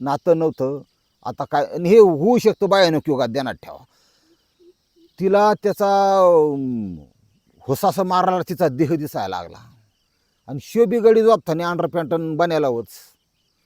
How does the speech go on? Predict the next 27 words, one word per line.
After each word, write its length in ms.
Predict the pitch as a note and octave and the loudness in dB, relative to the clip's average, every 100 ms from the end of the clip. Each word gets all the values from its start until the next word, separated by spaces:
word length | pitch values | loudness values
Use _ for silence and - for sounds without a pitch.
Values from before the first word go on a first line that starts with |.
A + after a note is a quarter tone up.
| _ _ _ - | _ _ _ -10
काय? 180 | C3+ D3+ _ _ _ _ _ _ _ _ _ _ _ _ _ _ | -8 -8 _ _ _ _ _ _ _ _ _ _ _ _ _ _
त्यांनी 500 | F#3 G3+ A#3+ A#3+ A3+ | -2 2 2 2 2
रात्रीच्या 520 | G3+ F#3+ - G#3+ G3 | 2 0 0 -2 4
वेळेस 360 | G#3 E3 C3 B2+ - - _ _ _ _ _ _ _ _ _ _ _ _ D#4+ E4+ _ _ E4+ _ _ F4 | 6 4 0 -4 -12 -20 _ _ _ _ _ _ _ _ _ _ _ _ _ _ _ _ -20 _ _ -14
काय 460 | D#3 D3+ F#3 G3 F#3+ | -6 -2 0 2 2
होणार 340 | C#3 C3+ D3 | 0 -2 -4
आहे, 200 | C3+ B2 A#2 | -4 -6 -6
खलास्त 360 | E3+ D3+ - D3+ | -4 -6 -4 -6
नाही 140 | C#3 | -4
करायची 360 | B2+ A#2+ G#2+ G2+ | -4 -6 -8 -12
ना, 220 | F#2+ G2 A2 _ _ - | -16 -18 -20 _ _ -6
मानसिकता 420 | E3 F3 D3 E3+ | -4 -4 -6 -4
बघा. 300 | D#3+ F#3 D#3 - _ _ _ | -2 -4 -8 -16 _ _ _
आणि 300 | - F3+ A3 G#3 | -6 -4 -4 -6
मृत्यूचं 520 | F3 G3+ B3 - C#4+ C4+ | -2 -2 -2 -2 -2 -2
कारण 380 | B3 B3 C4 | 0 2 2
माणूस 380 | B3 A#3 B3 - - E3 | 0 0 -2 -4 -16 -10
मृत्यूपर्यंत 640 | F#3 B3 - D#4+ D4+ D#4 | -2 -2 -2 2 2 2
कसं 140 | G#3+ A3+ | 2 0
जातं 160 | A#3+ | 2
एवढं 240 | G#3+ G#3 C#3 | 2 2 0
बघा. 220 | G#2+ E2 - _ _ _ _ _ - | -4 -8 -18 _ _ _ _ _ -4
काय 100 | D#4 | -2
खलास्त 320 | - E3 E3+ G#3 | 0 0 0 -2
नाही 160 | G3+ | -4
करायची 360 | E3+ F3 D#3+ C#3+ | -4 -4 -4 -8
ना, 220 | C#3+ C#3 | -12 -14